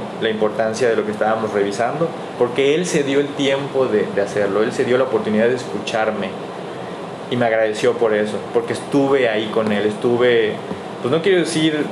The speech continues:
hostigando, ¿no? Sino al contrario, al pendiente de él,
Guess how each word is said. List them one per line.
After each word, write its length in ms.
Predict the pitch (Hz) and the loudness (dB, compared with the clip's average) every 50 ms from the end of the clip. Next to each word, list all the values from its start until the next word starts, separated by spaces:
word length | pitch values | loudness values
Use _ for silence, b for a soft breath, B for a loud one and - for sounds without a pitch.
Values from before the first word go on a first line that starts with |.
| - - - - - | -8 -10 -6 0 0
hostigando, 680 | 123 123 - - 131 113 107 110 123 143 156 151 139 | 0 0 0 -2 0 0 2 2 0 0 0 0 0
¿no? 240 | 123 117 127 143 165 | 0 2 0 0 0
Sino 240 | 165 - 135 123 117 | 0 -2 -2 -2 0
al 80 | 113 107 | 0 0
contrario, 420 | 113 110 107 104 120 123 127 131 | 0 0 2 2 0 2 2 2
al 60 | 117 | 2
pendiente 540 | - 120 113 113 113 113 117 120 120 113 120 | 2 0 -2 0 0 0 0 0 0 0 2
de 200 | 110 107 107 107 | 2 4 2 2
él, 80 | 110 | 2